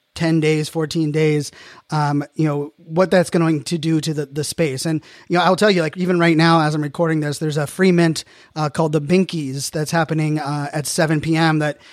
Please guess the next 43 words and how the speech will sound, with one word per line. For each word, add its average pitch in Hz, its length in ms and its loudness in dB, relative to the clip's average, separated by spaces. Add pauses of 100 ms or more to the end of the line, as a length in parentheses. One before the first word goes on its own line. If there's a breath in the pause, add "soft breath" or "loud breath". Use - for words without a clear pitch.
(180 loud breath)
you 160 60 -8
know, 147 120 -6
I'm 170 160 2
excited 165 380 2
to, 151 280 -2
to 147 320 -6
try 156 200 -4
to 151 100 0
jump 151 240 -2
in. 156 320 2
They're 160 120 0
only 156 140 2
allowing 156 340 2
one 156 200 0
per 156 120 -6
wallet. 151 440 -2 (340 loud breath)
Um, 147 340 -2
and 151 140 -4
so 160 100 -4
that's 156 180 -2
partially, 165 340 0
it's 143 100 -6
like 156 120 -6
a, 151 140 -6
a 180 60 -8
little 208 160 4
inspiration 170 540 0
to 156 60 -6
get 160 160 -6
to 156 60 -6
the, 156 160 -2 (260 loud breath)
the 170 100 0
meat 196 260 2
of 160 140 -4
this 156 160 -4
episode. 151 420 -4
But 175 60 2
I 185 60 4
wanted 285 200 2
to 349 60 2
set 240 180 0
the 185 80 -4
stage 170 480 -2